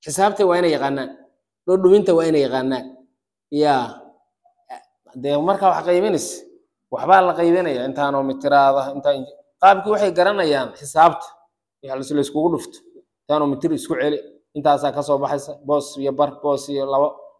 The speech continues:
intaas, wixii way garanayaan. Waa inay garanayaan, cilmi waa inay u leeyihiin bilqisma. Qismada iyo qaybta cilmiga, marka cilmiga xisaabta waa muhiim.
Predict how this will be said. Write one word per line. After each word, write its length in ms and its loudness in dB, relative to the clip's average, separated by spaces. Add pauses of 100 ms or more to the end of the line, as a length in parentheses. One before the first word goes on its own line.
(140)
intaas, 420 0
wixii 340 2
way 200 2
garanayaan. 500 0 (720)
Waa 80 -4
inay 140 0
garanayaan, 520 0 (720)
cilmi 320 6
waa 140 4
inay 160 0
u 60 2
leeyihiin 360 2
bilqisma. 540 -4 (1080)
Qismada 360 -2
iyo 80 0
qaybta 280 -4
cilmiga, 280 0
marka 180 -4
cilmiga 300 4
xisaabta 360 2
waa 120 6
muhiim. 260 2